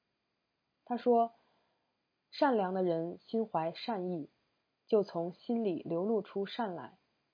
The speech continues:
邪恶的人心怀恶念，就从心里流露出恶来。因为人心里充满什么，嘴里就说什么。”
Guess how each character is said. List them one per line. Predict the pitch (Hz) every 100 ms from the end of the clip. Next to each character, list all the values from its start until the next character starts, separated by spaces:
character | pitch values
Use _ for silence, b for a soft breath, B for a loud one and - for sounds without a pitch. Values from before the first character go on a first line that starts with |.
| _ _ _ _ _ _
邪 | - 190
恶 | 240 247
的 | 190
人 | 170 160 160 - _
心 | - 220
怀 | 220 165 160 -
恶 | 247 180
念， | 165 139 - _ _ _ _ -
就 | 185
从 | 175 156 160
心 | - 208 202
里 | 170 120 - _ _ -
流 | 170 165
露 | 180 170
出 | - 170
恶 | - 220 180
来。 | 139 127 _ _ _ _ _ _ _ _ _ _ -
因 | 208
为 | 202 170 170 -
人 | 175 180 202
心 | - 254 254
里 | 180 -
充 | - - 233
满 | 185 -
什 | -
么， | 147 147 - _ _ _ _
嘴 | 175 170
里 | 196 175 - _
就 | 175 156 -
说 | - - 208
什 | 202
么。” | 165